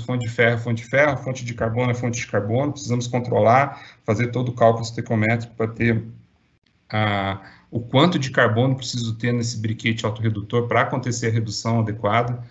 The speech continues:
Então, temos aqui duzentos por duzentos, é uma área também pra gente ter esses briquetes autorredutores. Também muito parecido com o que a gente já comentou aqui na, com relação ao briquete de combustível, né? Processo contínuo,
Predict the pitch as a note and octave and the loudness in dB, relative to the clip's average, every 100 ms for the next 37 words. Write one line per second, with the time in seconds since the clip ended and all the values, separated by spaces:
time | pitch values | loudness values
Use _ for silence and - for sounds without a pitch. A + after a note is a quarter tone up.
0 | _ _ - D3 C#3+ C#3+ D#3 D#3 D3 - | _ _ -6 -2 -2 0 0 2 0 -2
1 | D#3+ C#3+ B2+ C#3 D3 - C#3 C3 A#2+ B2 | -4 -2 0 0 -2 -4 -6 -2 0 2
2 | C#3 D3+ - - A2+ A2+ A2 A#2 A#2 A2+ | 2 0 -6 -6 0 4 6 6 4 4
3 | A2 A#2 A#2 B2 B2 A#2+ - C3+ C3+ - | 4 4 4 4 4 2 0 0 -2 -10
4 | - - C#3+ D3 D3 D3 C#3+ C#3 C3+ C3 | -10 0 2 2 2 0 2 0 2 2
5 | C3 C#3 B2+ C#3 C#3 A2 - - - - | 2 0 -2 2 4 4 -2 -8 -16 -20
6 | - _ - E3 D3 D#3 G3+ C#3+ C3 C3+ | -20 _ 2 4 6 6 4 0 0 2
7 | E3+ - F#3 F3+ F3 - F3+ F3+ D#3 D3+ | 0 0 0 2 2 0 -4 -2 -2 0
8 | D#3 D#3 D#3+ D3+ B2+ D3 D#3+ D#3 - D#3 | 0 0 2 2 0 2 2 0 0 0
9 | D3+ D3 C#3+ C#3 B2+ B2+ A#2+ A#2 - - | 2 2 2 2 2 2 0 -2 -6 -14
10 | _ B2+ C3+ B2 - C#3 C3 C3 - C3+ | _ 2 4 4 2 0 0 -2 -2 -2
11 | - A#2+ C3+ A#2+ A2 - E3 A#2 A#2 B2 | -4 -6 -2 -2 -2 0 2 2 2 0
12 | B2 A#2 - C3+ - C3 A#2 - D#3+ D3 | -2 -2 2 0 0 -2 -2 0 2 2
13 | C#3 | 0